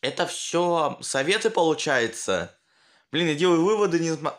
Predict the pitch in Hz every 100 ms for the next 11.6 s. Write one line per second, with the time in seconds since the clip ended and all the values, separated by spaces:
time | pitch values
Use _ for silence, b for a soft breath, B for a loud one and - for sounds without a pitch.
0 | - 135 147 147 147 147 170 160 151 151
1 | 156 - 127 95 90 - _ _ b b
2 | b b b b 123 151 147 - 101 -
3 | 131 135 131 147 131 131 _ _ _ _
4 | _ 92 113 151 180 175 185 185 175 131
5 | - 104 98 98 _ - 147 165 190 175
6 | 151 - 117 104 - 131 156 165 156 147
7 | 127 135 165 151 110 - - 95 90 b
8 | b b - - 135 135 - - 135 131
9 | 139 139 127 107 - 123 113 - 151 196
10 | 190 - b b b 135 139 147 151 147
11 | 139 120 - 110 135